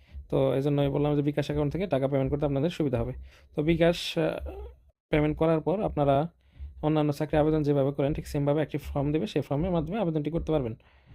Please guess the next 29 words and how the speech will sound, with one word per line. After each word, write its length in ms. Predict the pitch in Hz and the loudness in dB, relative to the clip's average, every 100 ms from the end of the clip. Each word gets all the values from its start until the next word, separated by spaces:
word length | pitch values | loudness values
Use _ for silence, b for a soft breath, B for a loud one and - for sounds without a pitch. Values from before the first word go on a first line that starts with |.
| B B B - | B B B 2
তো 120 | 165 | 2
এখানে 280 | 156 165 165 190 | 4 2 2 2
এই 60 | |
যে 80 | 165 | 2
দেখতে 200 | 156 160 | 0 0
পাচ্ছেন 240 | 156 156 | -2 0
অনলাইন 240 | 160 156 156 | 0 2 2
আবেদন 200 | 156 156 | 2 2
ওয়েবসাইট, 340 | 147 143 180 180 | 2 2 0 2
রিক-, 300 | 147 147 - | 0 -2 -10
আহ, 260 | 165 151 | -2 2
রিকোয়ারমেন্ট, 920 | 151 147 151 151 151 - 165 165 208 - | 2 0 -2 -2 -4 -8 -2 -2 -2 -2
আহ, 240 | 156 143 139 | 2 2 2
বিডি 220 | 143 147 | 0 0
আনসার 280 | 147 139 139 | 0 0 -4
বিডিবি 240 | 139 143 151 | -4 -2 -2
গভ 120 | 135 | -2
ডট 100 | 139 | -4
বিডি, 180 | 143 156 | -2 0
আমি 120 | 131 | 0
এটাতে 200 | 131 135 - - | -2 -6 -10 -8
ক্লিক 180 | 135 - | -8 -4
করছি। 260 | 156 - 208 B B B B | -6 -6 -8 B B B B
এটার 200 | 143 147 | 2 2
লিংক 180 | 147 170 | 2 2
আমি 140 | 139 | 0
ডেসক্রিপশনে 440 | 139 156 143 - 139 | 0 -2 -4 -4 -4
দিয়ে 180 | 143 | 0
দিব। 120 | 151 | 0